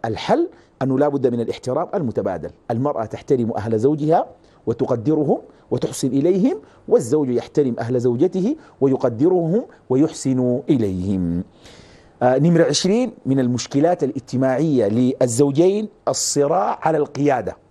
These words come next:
<clears throat> طبعا هذا يكون في بداية الحياة الزوجية، الصراع على القيادة. من، من، من هو القائد؟ من هو الذي عنده القرار والسلطة؟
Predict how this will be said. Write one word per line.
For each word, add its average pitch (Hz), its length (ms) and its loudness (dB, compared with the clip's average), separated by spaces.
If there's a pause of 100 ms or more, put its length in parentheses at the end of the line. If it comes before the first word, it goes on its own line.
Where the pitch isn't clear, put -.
(200)
<clears throat> - 640 -8
طبعا 180 240 0
هذا 240 200 4
يكون 226 340 2
في 226 140 -4
بداية 214 460 2
الحياة 202 260 2
الزوجية، 156 540 -2 (720)
الصراع 220 340 2
على 226 180 2
القيادة. 170 500 0 (440)
من، 151 340 0 (300)
من، 214 200 0
من 262 160 0
هو 247 180 2
القائد؟ - 480 -6 (1500)
من 254 180 2
هو 262 200 2
الذي 240 360 2
عنده 208 500 0
القرار 185 720 -2
والسلطة؟ 170 640 -4